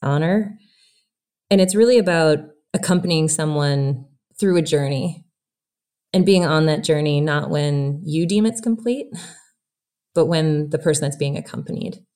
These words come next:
deems it's complete. And that process of walking that journey, I think, is something that we have been in pursuit of at Mass, really trying to accompany people through their journey, navigating the built space, built environment.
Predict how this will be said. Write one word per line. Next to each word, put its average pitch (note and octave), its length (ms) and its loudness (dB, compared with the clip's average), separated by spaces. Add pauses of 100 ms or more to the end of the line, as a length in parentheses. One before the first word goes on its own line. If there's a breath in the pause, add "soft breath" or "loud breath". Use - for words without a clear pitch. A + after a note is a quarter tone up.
(260)
deems D3+ 240 -6
it's - 120 -10
complete. - 460 -10 (1200 soft breath)
And F#3 420 2
that - 200 0
process D#3+ 440 0
of D3 400 0 (120)
walking D3+ 420 -2
that C#3+ 180 -2
journey, D3 380 -2
I - 40 -6
think, D3 280 -8
is D3+ 180 -4
something D3 340 -2
that C#3+ 300 -4 (420)
we E3+ 180 2
have D#3 180 2
been C#3+ 480 -4 (100)
in F#3 160 2
pursuit D3+ 540 -2
of C#3+ 440 -6 (380)
at D#3 160 -4
Mass, D3+ 500 -4 (280)
really D3+ 180 6
trying D3 300 -2
to C#3+ 180 -2
accompany C#3+ 460 -6
people D3+ 500 -4
through D3+ 160 -4
their D3+ 160 0
journey, D3 640 -4 (460)
navigating D3 500 0
the C#3+ 60 0
built C#3+ 240 -2
space, D3 400 -2
built C#3 260 -2
environment. C#3 560 -2